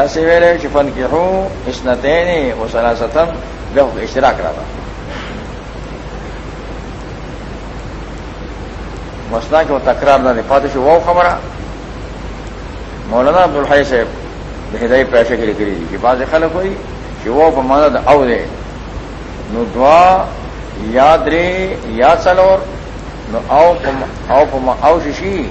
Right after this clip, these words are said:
په کې تفعیل وي. دې دریو کې ځان له غوره کوي، یا دوا یا درې یا څلور، او خو تخیل دپاره راځي. دلته خو تخیل نشته، دلته کې هو د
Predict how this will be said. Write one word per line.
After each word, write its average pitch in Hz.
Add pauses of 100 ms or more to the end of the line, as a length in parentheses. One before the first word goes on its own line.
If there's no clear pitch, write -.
(360)
په 120
کې 139
تفعیل 151
وي. 98 (2750)
دې 147 (100)
دریو 165
کې 135 (140)
ځان 147
له 123
غوره 110
کوي، 139 (280)
یا 135
دوا 165
یا 151 (100)
درې 156 (140)
یا 180
څلور، 120 (1000)
او 139
خو 123
تخیل 160
دپاره 98
راځي. 90 (1600)
دلته 127
خو 117 (120)
تخیل 151 (100)
نشته، 113 (240)
دلته 127
کې 120
هو 139
د 131